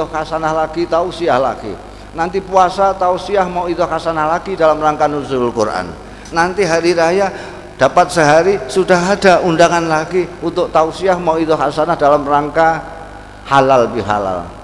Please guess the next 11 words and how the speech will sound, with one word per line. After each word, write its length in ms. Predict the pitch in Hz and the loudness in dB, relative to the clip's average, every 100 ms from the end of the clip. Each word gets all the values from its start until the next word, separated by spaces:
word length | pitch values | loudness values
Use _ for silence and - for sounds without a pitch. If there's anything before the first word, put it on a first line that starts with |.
| - | -18
Sampai 480 | - 160 170 175 131 | -4 -2 0 0 0
Selo. 320 | 147 127 95 - - - - - - - - - | 0 2 0 -4 -12 -16 -18 -20 -20 -20 -20 -6
Habis 400 | 151 160 180 185 | -4 -2 -2 -2
itu 160 | 185 196 | 0 0
terus 160 | 196 | 0
ada 240 | 185 175 180 | -2 -2 0
tasakuran 640 | 180 170 170 175 175 151 | -2 0 -2 2 4 4
haji. 480 | 135 127 104 - 90 - - - | 2 0 0 -4 -6 -8 -16 -8
Terus 640 | 196 269 349 320 330 320 302 | -6 -4 -6 -8 -8 -8 -8
begitu. 260 | - 95 - - - - - - - - - - - - - - - - - - - - - - | -12 -14 -16 -20 -20 -20 -20 -20 -20 -20 -20 -20 -20 -20 -20 -20 -20 -20 -20 -20 -20 -20 -14 -8
Tapi 400 | 190 208 233 | -8 -6 -8